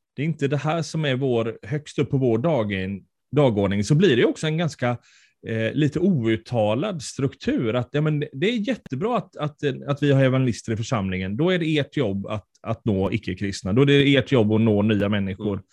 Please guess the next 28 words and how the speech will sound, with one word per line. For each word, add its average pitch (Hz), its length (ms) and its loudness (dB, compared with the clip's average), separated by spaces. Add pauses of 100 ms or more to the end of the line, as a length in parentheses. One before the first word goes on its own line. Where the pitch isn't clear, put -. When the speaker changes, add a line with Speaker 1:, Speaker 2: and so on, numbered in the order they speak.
(240)
Speaker 2:
Ja. - 80 2
Speaker 1:
Och 156 80 4
så 190 100 4
kan 214 200 4
vi, 135 360 4 (380)
vi 196 140 4
sköter 202 320 0
lite 185 200 0
markservice, 123 680 0
det 165 80 -4
är - 20 0
vi 160 100 -2
som 147 140 -4
har 143 80 -2
bakat 143 360 -4
bullar 117 460 0
och, 117 260 -4
och 117 280 -4
hängt 123 220 -6
upp 113 100 -6
psalmnummer 104 1200 -4
när, 107 440 -2
när 123 140 -4
ni 120 140 -2
har 107 100 -2
tagit 113 240 -8
hit - 220 -10
dem. 95 260 -12